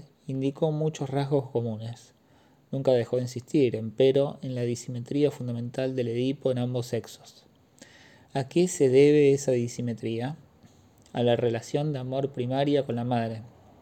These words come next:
Me dirán, pero Freud estaba aún lejos de haber llegado a eso en la época en que comenzaba a ordenar los hechos que constataban en la experiencia.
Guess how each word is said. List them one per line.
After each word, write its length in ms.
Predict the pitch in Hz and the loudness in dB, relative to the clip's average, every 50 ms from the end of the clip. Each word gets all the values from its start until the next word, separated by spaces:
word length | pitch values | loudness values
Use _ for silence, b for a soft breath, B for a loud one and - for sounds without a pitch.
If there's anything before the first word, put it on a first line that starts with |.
| - - - _ _ - - _ - B B B B B - | -20 -20 -20 _ _ -20 -20 _ -20 B B B B B -2
Me 120 | 127 120 | 2 4
dirán, 420 | 123 123 123 120 110 107 110 113 - - | 4 6 6 4 4 2 -4 -8 -6 -2
pero 160 | - 143 127 | 0 0 0
Freud 260 | 123 - 143 143 143 139 | 0 4 6 6 6 6
estaba 360 | 139 139 - 135 135 135 131 | 4 2 0 0 0 0 0
aún 220 | 131 131 135 135 | 0 0 0 2
lejos 400 | 135 143 147 143 143 - 151 139 | 4 4 4 4 2 0 -2 -2
de 120 | 131 123 123 | -2 -2 0
haber 220 | 120 123 127 135 | 2 2 2 2
llegado 420 | - - 143 127 127 127 127 127 | 0 -2 -2 -2 -2 0 0 2
a 60 | 123 127 | 2 2
eso 240 | 135 135 135 - 135 | 2 2 0 -2 -4
en 80 | 131 | -2
la 120 | 127 120 120 | -2 -2 -2
época 420 | 123 123 - 131 123 135 135 139 B B B B B B B B | -2 -2 0 0 0 0 0 -2 B B B B B B B B
en 140 | 123 127 123 | -4 0 4
que 140 | 127 127 | 4 4
comenzaba 560 | 120 120 117 120 117 117 120 - 143 127 127 127 | 4 4 2 2 2 -2 0 2 4 4 6 4
a 60 | 120 | 4
ordenar 340 | 117 117 117 117 123 127 131 | 2 0 -2 0 0 0 0
los 200 | 127 123 - - | 0 0 0 2
hechos 300 | 139 143 139 - 156 - - - | 2 2 2 -2 -4 -4 -4 -4
que 140 | 143 131 | -4 -4
constataban 1000 | 127 - - 160 175 170 - - - 120 120 117 - 123 127 131 131 131 135 147 143 b b b b b b b b b | -2 0 0 0 0 0 -2 -6 -8 -8 -6 -4 -4 -4 -4 -4 -4 -6 -6 -8 -10 b b b b b b b b b
en 140 | - 123 | -2 0
la 60 | 123 120 | 0 0
experiencia. 800 | 120 - - - 117 113 110 110 110 113 123 - - 131 123 | -2 -2 -2 -2 -2 -2 -2 -6 -10 -14 -16 -16 -18 -20 -20